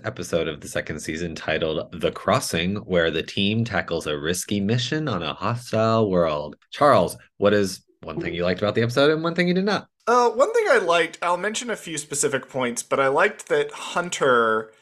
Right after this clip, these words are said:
Speaker 2: Hunter and Tech, but particularly Hunter, got things to do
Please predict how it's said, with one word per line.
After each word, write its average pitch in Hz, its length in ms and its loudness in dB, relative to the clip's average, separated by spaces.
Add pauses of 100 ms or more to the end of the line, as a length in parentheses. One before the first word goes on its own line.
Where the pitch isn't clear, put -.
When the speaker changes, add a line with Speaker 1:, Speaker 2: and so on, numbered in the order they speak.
(120)
Speaker 2:
Hunter 247 420 2
and 170 300 0
Tech, 123 420 -4
but 127 160 -2
particularly 165 520 -2
Hunter, 135 600 -2
got 139 320 2 (240)
things 151 380 0
to 139 100 -4
do 123 460 2